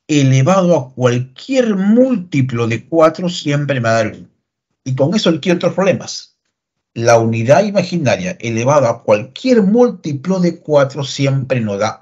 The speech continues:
uno, la unidad. ¿Ya? Y ahí podemos ver un ejemplito, miren, ¿eh?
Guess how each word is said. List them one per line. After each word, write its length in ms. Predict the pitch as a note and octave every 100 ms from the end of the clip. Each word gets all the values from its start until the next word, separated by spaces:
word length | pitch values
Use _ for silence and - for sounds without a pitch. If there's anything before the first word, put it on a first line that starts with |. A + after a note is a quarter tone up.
| _
uno, 360 | G#2 F#2+ E2 C#2+
la 180 | E2+ E2+
unidad. 540 | - E2 E2 C2+ - _ _ _ _ _ _ _ _ _ _ _ _ _ _ _ _
¿Ya? 380 | A2+ A#2+ B2+ - _ _
Y 160 | - G#2+
ahí 160 | A2
podemos 340 | B2+ B2 B2 B2
ver 120 | B2
un 100 | B2+
ejemplito, 500 | B2+ A#2 A#2 F3+ B2
miren, 260 | F#2 F2+ G2+
¿eh? 240 | B2+ C3